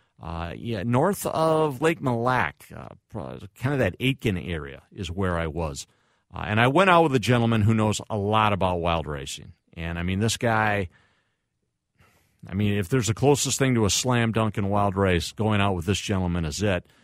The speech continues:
Uh, we got to our first spot. He had, he had three locations. We got to our first spot. He said he knew there was a lot of rice there. Uh, and he said, "Rob, be prepared. This could be the best day of ricing in either of our lives." I'm like, "Wow,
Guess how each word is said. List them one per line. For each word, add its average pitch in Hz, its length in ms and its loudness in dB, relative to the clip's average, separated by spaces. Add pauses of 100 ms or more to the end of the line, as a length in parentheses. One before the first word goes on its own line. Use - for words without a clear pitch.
(320)
Uh, 92 60 2
we 104 140 2
got 160 220 6
to 165 120 6
our 127 120 8
first 165 380 4
spot. 98 400 4
He 117 100 6
had, 120 120 4
he 123 80 0
had 120 140 2 (120)
three 175 280 4
locations. 107 680 4
We 98 80 -6
got 127 200 2
to - 80 2
our 110 80 4
first 123 280 -2
spot. 98 400 2 (280)
He 92 140 -4
said 95 280 0
he 90 140 0
knew 107 260 4
there 110 100 4
was 101 160 0
a 95 40 -4
lot 98 240 -2
of 85 60 -4
rice 85 340 -4
there. 78 280 -6 (520)
Uh, 82 240 -12
and 95 200 -4
he 92 80 -2
said, 87 220 -2
"Rob, 104 260 2 (200)
be 135 160 4
prepared. 120 440 4
This 117 120 0
could 123 140 -2
be 113 80 2
the 92 160 2
best 123 640 0
day 120 200 4
of 90 160 0
ricing 113 520 2
in 98 180 0
either 160 380 4
of 131 100 4
our 120 220 6
lives." 107 540 2
I'm 87 120 -4
like, 76 200 -6
"Wow, 78 320 -2